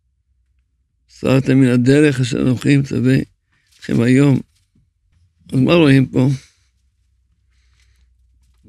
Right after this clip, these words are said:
שלמעשה הברכה והקללה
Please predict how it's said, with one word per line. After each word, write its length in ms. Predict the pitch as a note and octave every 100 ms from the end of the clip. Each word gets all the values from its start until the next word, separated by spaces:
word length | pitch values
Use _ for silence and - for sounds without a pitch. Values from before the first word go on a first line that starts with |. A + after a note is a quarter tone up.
| -
שלמעשה 1000 | - - - _ - B2 C3 D#3+ D3+ C#3+ - _ _ _ - - -
הברכה 440 | - C3+ B2 D#3+ D3+
והקללה 640 | C#3 C3 C3+ D#3 D#3 D#3+